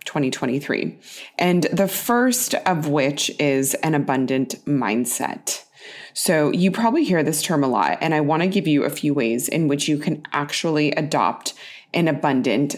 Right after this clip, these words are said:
mindset. So I think a lot of people, when they think about their life or their goals and, um, the things that they want,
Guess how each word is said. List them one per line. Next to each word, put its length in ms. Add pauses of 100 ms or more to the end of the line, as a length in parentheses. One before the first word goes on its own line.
mindset. 680 (420)
So 600 (140)
I 120
think 200
a 40
lot 220
of 80
people, 420
when 160
they 160
think 320
about 600
their 240
life 440
or 120
their 160
goals 560
and, 680
um, 280
the 120
things 600
that 280
they 160
want, 680